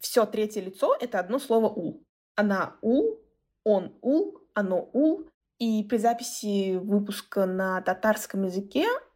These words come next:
как-то не возникло <laughs> этого вопроса, а когда я начала переводить его на русский, то эта проблема появилась.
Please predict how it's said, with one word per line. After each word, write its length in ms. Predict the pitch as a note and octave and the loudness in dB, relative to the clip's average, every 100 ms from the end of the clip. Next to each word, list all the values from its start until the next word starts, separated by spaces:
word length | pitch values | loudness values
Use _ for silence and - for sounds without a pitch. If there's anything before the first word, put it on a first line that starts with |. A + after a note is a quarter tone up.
| _ - | _ -2
как-то 300 | A3+ - A3 | -2 -2 -4
не 100 | G#3+ | -2
возникло 460 | G#3+ B3+ D#4+ - | 0 0 -2 -2
<laughs> 20 | |
этого 260 | B3 A3+ G#3+ | -4 -2 0
вопроса, 640 | G#3 G3+ C4+ A#4 - C4 | 0 0 -2 -2 -2 -4
а 40 | G3+ | -2
когда 260 | G3+ G#3 | 0 0
я 120 | A3 | 2
начала 260 | G#3+ G#3+ A3 | 0 -2 -4
переводить 420 | A3 G3+ G3+ A3 | -2 -2 0 -2
его 120 | - | -2
на 140 | G#3 G3+ | 0 0
русский, 300 | G4 - B3+ | -4 -10 -14
то 400 | - G3 A#3+ C4+ | -8 0 2 2
эта 140 | G3+ A3 | 0 -2
проблема 340 | G3+ G#3 A3+ | 0 0 0
появилась. 640 | A3 A3 G#3 E3 - - | 0 2 2 0 -4 -16